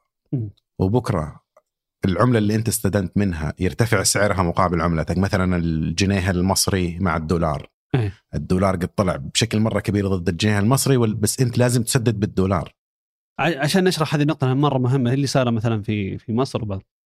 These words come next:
Speaker 1: الآن مصدر دخل الدولة من ال-، ال-، آه، الضرائب والرسوم اللي يأخذونها من سوقهم المحلي. تخيل الآن إنك أنت، أنت عندك دين مثلًا مليار دولار، وبخاطر إنك تسدد إنك ج-، تجمع عشرة مل-، آه، مليار،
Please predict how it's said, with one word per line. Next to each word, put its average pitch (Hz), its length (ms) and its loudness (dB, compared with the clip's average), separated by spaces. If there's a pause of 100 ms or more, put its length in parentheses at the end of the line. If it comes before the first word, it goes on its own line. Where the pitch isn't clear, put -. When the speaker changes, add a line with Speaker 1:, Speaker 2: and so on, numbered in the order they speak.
(360)
Speaker 1:
الآن 156 300 4
مصدر 139 380 0
دخل 123 520 -2
الدولة 120 480 0
من 170 200 0
ال-، 156 320 -2
ال-، 120 400 0
آه، 90 500 -2
الضرائب 147 480 4
والرسوم 131 320 0
اللي 131 120 2
يأخذونها 147 260 0
من 160 80 0
سوقهم 123 400 -2
المحلي. 120 500 -2 (440)
تخيل 185 440 2
الآن 131 340 0
إنك 160 180 -2
أنت، 147 140 -4
أنت 127 200 -6
عندك 143 180 0
دين 123 280 0
مثلًا 120 260 -2 (120)
مليار 127 380 2
دولار، 107 420 -2 (360)
وبخاطر 139 460 0
إنك 120 100 -4
تسدد 123 340 0
إنك 147 280 -2 (400)
ج-، 120 280 -2
تجمع 123 600 0
عشرة 131 260 0
مل-، 113 340 -2
آه، 98 340 -8
مليار، 113 600 -2